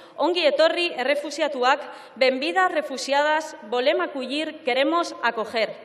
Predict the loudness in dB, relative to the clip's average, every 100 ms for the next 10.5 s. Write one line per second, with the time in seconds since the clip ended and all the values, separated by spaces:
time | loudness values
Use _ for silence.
0 | -20 -20 -20 -20 -20 _ -6 -6 0 0
1 | 2 0 -2 -4 -2 -2 0 0 2 2
2 | 0 -4 -4 -2 -2 -2 -4 -2 -2 -2
3 | 0 0 0 -4 0 2 2 0 -2 -4
4 | -4 -2 -2 -2 -8 -8 -8 0 0 2
5 | 0 -2 -14 -6 0 2 2 -2 -4 -6
6 | -8 -18 -20 -20 -20 -18 -4 -2 -2 -2
7 | -2 -2 -2 -2 -2 -6 -4 -4 0 0
8 | 0 -2 -4 -4 0 2 2 0 0 -2
9 | -4 -2 -2 -2 -4 -4 -4 -4 -4 -4
10 | -4 -4 -6 -8